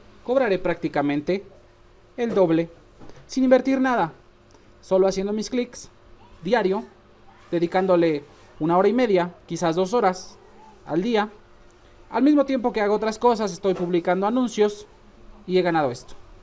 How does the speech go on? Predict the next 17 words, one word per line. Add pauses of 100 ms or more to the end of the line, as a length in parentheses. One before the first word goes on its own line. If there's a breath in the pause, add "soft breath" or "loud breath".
(760)
Aquí
estoy
registrado (760)
desde
el
quince
de
diciembre
de
dos
mil
catorce. (240 loud breath)
Ese
día
ascendí
a
Golden.